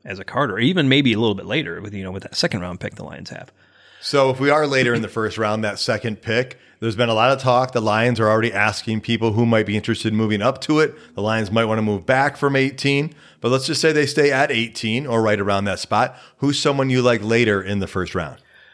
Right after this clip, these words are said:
Speaker 1: Uh, I think that if Bijan Robinson is still there at eighteen, that the Lions will look long and hard at him. I, I just think that having, you know, they signed David Montgomery to a three-year contract.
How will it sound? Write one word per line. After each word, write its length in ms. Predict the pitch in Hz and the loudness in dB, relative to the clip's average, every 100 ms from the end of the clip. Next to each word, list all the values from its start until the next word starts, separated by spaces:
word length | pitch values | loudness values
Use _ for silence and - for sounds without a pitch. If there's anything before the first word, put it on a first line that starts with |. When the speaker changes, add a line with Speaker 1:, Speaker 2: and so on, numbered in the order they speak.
| _ _ - | _ _ -6
Speaker 1:
Uh, 240 | 139 143 139 151 | -2 -2 -2 -2
I 80 | |
think 220 | 151 226 160 | 0 0 2
that 100 | 147 | 0
if 120 | 117 | 2
Bijan 380 | 127 127 110 104 | 0 2 0 0
Robinson 440 | 98 104 98 101 | -2 -2 -4 -4
is 120 | 95 | -4
still 200 | - 104 | -2 -4
there 140 | 95 92 | -4 -6
at 80 | |
eighteen, 360 | 92 87 110 90 | -6 -6 -4 -4
that 100 | 82 | -4
the 100 | 101 | -4
Lions 460 | 98 95 90 98 - - | -2 -2 -2 -4 -6 -4
will 320 | 113 104 98 | 0 2 2
look 220 | 104 - | -2 -2
long 280 | 117 95 92 | -6 -4 -4
and 80 | 104 | -4
hard 220 | 98 - | -4 -4
at 80 | - | -6
him. 200 | - - _ _ _ _ - | -12 -12 _ _ _ _ -2
I, 100 | 107 | 0
I 200 | 104 113 | 2 2
just 180 | 113 | 2
think 220 | 90 131 131 | 2 2 2
that 240 | 113 - | 0 0
having, 560 | 123 120 123 117 110 - - - - - | 0 2 4 2 -2 -6 -20 -20 -20 -12
you 120 | 107 | -8
know, 60 | |
they 120 | 98 98 | -4 -2
signed 480 | 123 120 123 120 - _ _ | 2 2 2 0 -6 _ _
David 220 | 127 120 | 0 0
Montgomery 420 | 113 107 107 107 101 | 0 0 2 2 0
to 100 | 110 | -2
a 40 | |
three-year 360 | - 123 117 110 | -2 0 2 2
contract. 640 | 113 101 95 101 95 - | 0 -2 0 0 0 -6